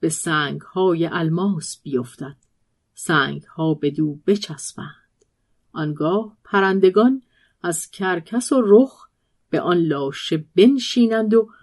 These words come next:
آن را به چنگال گرفته به فراز کوه برشوند. در حال بازرگانان به سوی پرندگان آمده، بانگ بر آنها زنند و پرندگان از آن لاشه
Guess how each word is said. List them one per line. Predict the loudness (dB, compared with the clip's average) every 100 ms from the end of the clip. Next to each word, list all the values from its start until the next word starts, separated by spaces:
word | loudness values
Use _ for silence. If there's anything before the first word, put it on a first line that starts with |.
| _ 2
آن | 8 10
را | 8
به | 6 -2
چنگال | -2 0 2 4 4 4 4
گرفته | 6 6 6 2 4
به | 2
فراز | 0 0 2 2 4 2
کوه | 0 -2 0 -2 -8 -6
برشوند. | -4 -4 -8 -12 -14 -16 -20 _ _ _ _ _ _ _ -6
در | -6 -6
حال | -8 -6 -4 -4
بازرگانان | -2 -2 -2 -4 -4 -4 -2 0 0 -4 _ _ _ -6
به | -4
سوی | -2 -2 -2 -6
پرندگان | -10 -12 -10 -10 -8 -6 -2 0 0
آمده، | -2 0 2 2 0 _ _ _
بانگ | 4 4 6 4 2
بر | 2 4
آنها | 2 0 0 2
زنند | 2 2 4 4
و | 4
پرندگان | 2 2 4 4 2 2
از | 2 4
آن | 2
لاشه | 2 0 0 -2 -2